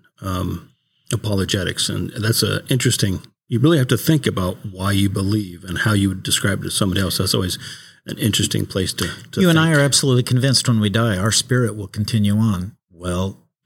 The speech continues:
Speaker 2: that had to happen for Jesus too. So where was it?
Speaker 1: Right. So have you given a sermon title yet?
Speaker 2: Yeah, calling this one Exuberant for Good. Uh, being a, you know, a fanatic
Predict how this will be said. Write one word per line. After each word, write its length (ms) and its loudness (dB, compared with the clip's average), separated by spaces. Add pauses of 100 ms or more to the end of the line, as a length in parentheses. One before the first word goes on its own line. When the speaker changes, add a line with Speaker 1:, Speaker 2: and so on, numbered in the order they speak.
(140)
Speaker 2:
that 160 -4
had 180 -2
to 40 2
happen 240 0
for 120 -8
Jesus 420 -2
too. 420 0 (120)
So 800 -4 (920)
where 220 0
was 220 -2
it? 120 -8 (260)
Speaker 1:
Right. 220 -4 (800)
So 280 0
have 160 2
you 80 2
given 340 2
a 60 0
sermon 400 0
title 380 -2
yet? 220 -2 (100)
Speaker 2:
Yeah, 220 -2
calling 320 0
this 180 2
one 200 2
Exuberant 1120 0 (260)
for 500 0
Good. 720 -2
Uh, 140 -2
being 300 2
a, 100 2
you 140 0
know, 140 -2
a 80 0
fanatic 1040 0